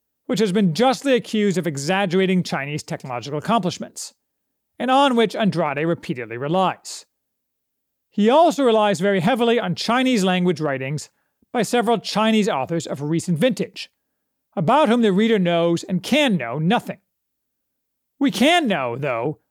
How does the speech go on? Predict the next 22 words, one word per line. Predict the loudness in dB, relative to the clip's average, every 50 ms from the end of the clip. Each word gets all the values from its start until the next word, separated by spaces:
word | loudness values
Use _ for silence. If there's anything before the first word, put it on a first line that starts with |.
| _ -8
that | -8 -8
free | -6 -2 0 2 2 2 2
inquiry | 0 0 0 2 2 2
of | 2 0
academics | 0 -2 -2 -2 0 0 2 2 2 0 0
in | -4 -4 -4
China | -2 -2 -2 0 0 -2 -2
today | -2 -2 0 2 2 2 2 2 2 0 -2 -4 _ _ _ -4
is | -2 0 2 2
limited | 4 4 4 4 2 0 0
at | -2 -2 -2 0
best, | 0 0 0 0 -6 -18 -20 -20 -20 _ _ _ _ _ _ _ _ _ _ -2
and | 0 0
that | 0
the | 0 -2
party | -4 0 2 4 4 4 4 2 0
is | 0 2
more | 2 4 4 6 4 4
likely | 4 2 0 0 0 -2
to | 0 0
reward | 2 2 2 2 2 0 0 0
those | 0 0 2 2 0 -2 -4 -12